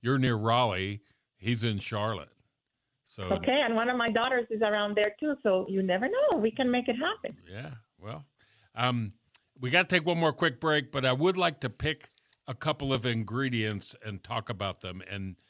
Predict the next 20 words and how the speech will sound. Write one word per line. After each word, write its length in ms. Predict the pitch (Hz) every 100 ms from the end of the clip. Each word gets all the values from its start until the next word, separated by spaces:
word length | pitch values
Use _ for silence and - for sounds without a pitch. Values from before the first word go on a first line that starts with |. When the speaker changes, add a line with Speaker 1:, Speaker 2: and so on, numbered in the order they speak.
| _ -
Speaker 1:
a 80 |
little 240 | 104 120 117
bit 160 | 113
of 80 | 110
that 240 | 104 107 -
food 300 | - 110 92
history. 500 | 101 - - 87 71 _ _ _ _
Uh, 60 | 87 - - _
chilies 440 | - 165 160 139
is 140 | 117 101
gonna 180 | 135 123
be 140 | 117
one 240 | 110 113
of 120 | 113 107
'em 140 | 107
because 380 | 104 98 104 87
Guy 160 | 92 107
likes 320 | 104 101 -
hot 240 | 104 92
stuff. 400 | - 101 98 95